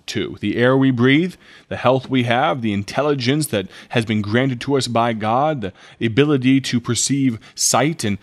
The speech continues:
to hear sounds, and our body, our freedom, it's all been a gift of God, and we become prideful. Pride creeps in if we think that we are self-made men. So let's not do that today. Because,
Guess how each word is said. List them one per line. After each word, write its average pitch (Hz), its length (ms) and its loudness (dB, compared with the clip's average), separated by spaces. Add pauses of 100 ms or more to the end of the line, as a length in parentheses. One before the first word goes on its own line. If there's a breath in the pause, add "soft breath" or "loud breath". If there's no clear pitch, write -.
(220 loud breath)
to 120 160 2
hear 139 280 -2
sounds, 143 580 0
and 101 120 -2 (160 loud breath)
our 117 160 0
body, 120 480 2
our 95 100 0
freedom, 139 640 2 (400 loud breath)
it's 113 180 -6
all 156 240 2
been 123 140 0
a 113 80 0
gift 135 420 -2
of 113 320 -4
God, 101 440 2
and 104 500 -2
we 113 180 0
become 110 460 -2
prideful. 113 680 -4 (420)
Pride 120 400 0
creeps 110 340 -4
in 113 220 -4
if 95 80 -8
we 104 140 -4
think 117 320 -2
that - 100 -6
we 101 120 -4
are 87 120 -6
self-made 98 760 -4
men. 85 440 -8
So 127 160 -2
let's 170 180 -2
not 104 260 -2
do 101 200 -4
that 80 300 -12 (100)
today. 110 340 -2 (480 loud breath)
Because, 156 640 0